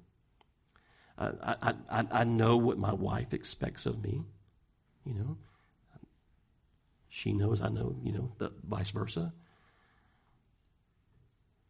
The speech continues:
What does God expect of us? What is God pleased with in us as his people? Here's one thing. Here's this thing we've been talking about.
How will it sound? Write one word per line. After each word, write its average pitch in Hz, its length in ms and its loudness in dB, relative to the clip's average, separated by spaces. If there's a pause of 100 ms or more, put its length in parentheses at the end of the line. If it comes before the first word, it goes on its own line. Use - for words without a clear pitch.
(180)
What 151 80 2
does 156 100 0
God 143 220 4
expect - 380 -2
of 113 100 -4
us? - 360 -12 (1000)
What 165 100 6
is 156 80 4
God 143 260 4
pleased 110 400 0
with - 380 -10 (220)
in 110 160 2
us - 500 -4 (180)
as 113 140 -2
his 104 140 -6
people? 101 440 -8 (640)
Here's 123 280 4
one 113 200 -2
thing. - 260 -6 (1120)
Here's 135 220 0
this 127 140 0
thing 127 240 2
we've 113 120 4
been 113 100 0
talking 110 260 -4
about. - 200 -8